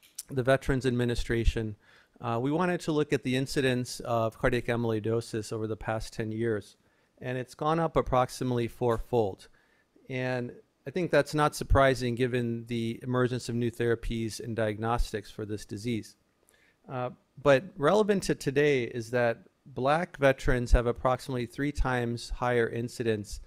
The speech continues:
of cardiac amyloidosis compared to white veterans. And I think it's clear that this, this disease disproportionately affects, uh, Black males.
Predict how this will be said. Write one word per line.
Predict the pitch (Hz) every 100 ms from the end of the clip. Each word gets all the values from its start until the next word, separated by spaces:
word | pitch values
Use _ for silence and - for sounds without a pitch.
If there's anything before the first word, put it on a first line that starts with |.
| - _ _
of | 117 120 110 -
cardiac | 131 123 120
amyloidosis | 120 117 113 110 113 113 - - -
compared | 110 - 110 101
to | 110
white | 107 107 110
veterans. | - 98 - 101 101 - _ _ _ _ _
And | 131
I | 127
think | 170 170
it's | 143 - -
clear | - 165 160
that | 131 127 -
this, | 127 - -
this | 135 -
disease | 131 120 143 117
disproportionately | 135 - 139 - 127 127 - 123 113 110
affects, | 110 120 113 - - -
uh, | 113 107
Black | 104 107 110 -
males. | 107 107 95 - -